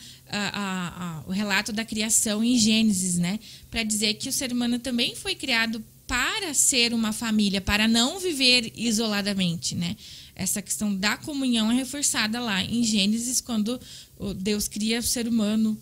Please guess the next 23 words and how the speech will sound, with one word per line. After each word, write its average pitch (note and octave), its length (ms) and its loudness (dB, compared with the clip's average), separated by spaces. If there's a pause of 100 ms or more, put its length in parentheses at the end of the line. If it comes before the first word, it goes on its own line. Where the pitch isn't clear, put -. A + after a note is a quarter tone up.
(120)
né, F#3 220 -6
homem G#3+ 460 2
e G#3 80 0
mulher. G#3 420 2 (480)
Então, G3+ 320 -4
Lutero A#3 380 -2
vai A#3+ 160 -2
dizer A#3 360 2
que A#3+ 160 -6
também C4 480 2
no B4 120 -10
casamento C4 580 -2
você D4 240 -6
serve C4+ 400 -4
a D4 40 -4
Deus, D4+ 520 -8 (320)
sendo B3+ 360 4
um A3+ 60 4
bom A3 220 2
esposo, B3 560 0
uma G3 140 0
boa F3+ 200 -8
esposa, A#3 720 -6